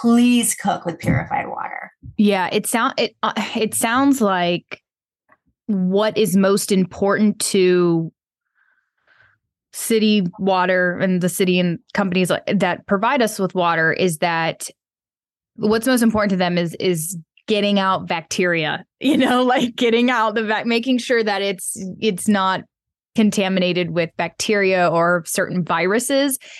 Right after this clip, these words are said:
Speaker 2: And that is what they prioritize. They do not prioritize, "Man, does this, how are we providing this in a safe way? And is there,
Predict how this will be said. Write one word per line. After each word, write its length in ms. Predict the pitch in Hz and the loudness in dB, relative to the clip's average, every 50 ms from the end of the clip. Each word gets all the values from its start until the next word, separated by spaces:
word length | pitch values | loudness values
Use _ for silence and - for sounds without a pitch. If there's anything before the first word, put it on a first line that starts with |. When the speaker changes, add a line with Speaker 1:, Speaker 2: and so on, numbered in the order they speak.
| - - - | -18 -8 -4
Speaker 2:
And 280 | 208 196 196 190 175 | 0 2 2 2 2
that 280 | 170 180 180 190 190 196 | 0 0 -2 0 0 0
is 160 | 196 185 190 | 0 0 0
what 160 | 190 175 165 | -2 0 0
they 100 | 180 170 | 0 -2
prioritize. 760 | 160 - - 185 185 185 180 180 180 170 185 160 165 170 156 | -2 -2 -4 -2 0 2 2 2 2 0 -2 -2 -2 -2 -2
They 120 | - 185 180 | 0 -2 0
do 140 | 170 180 180 | 2 2 2
not 300 | 190 196 202 190 - - | 2 2 2 0 -2 -2
prioritize, 960 | - 185 175 180 170 170 175 165 - 180 170 165 165 165 175 170 165 - - - - - - - _ - | -2 0 2 2 2 2 0 -2 -2 -4 -4 -2 0 0 0 0 -2 -4 -8 -10 -16 -20 -20 -20 _ 0
"Man, 300 | 208 208 202 196 190 185 | 2 2 2 2 2 2
does 160 | 185 175 156 | 0 0 0
this, 400 | - 196 202 196 196 - - - - - - _ _ | 2 2 2 2 0 -2 -6 -8 -10 -16 -20 _ _
how 180 | - 214 208 214 | -4 -2 0 2
are 160 | 208 208 202 | 2 2 2
we 240 | 196 196 190 185 170 | 2 2 2 0 -2
providing 520 | - - 190 175 170 175 175 180 180 180 | -2 -2 -2 0 0 0 0 0 0 0
this 180 | 180 170 170 - | 0 0 0 0
in 100 | 180 175 | -2 -2
a 60 | 165 | -2
safe 340 | - - 175 175 170 165 - | 0 0 0 0 0 -2 0
way? 320 | 170 175 170 170 170 170 | 0 2 2 2 2 2
And 100 | 165 170 | 0 0
is 180 | 170 170 160 - | -2 -2 -2 -2
there, 360 | 175 170 165 160 160 151 | 0 2 2 2 2 0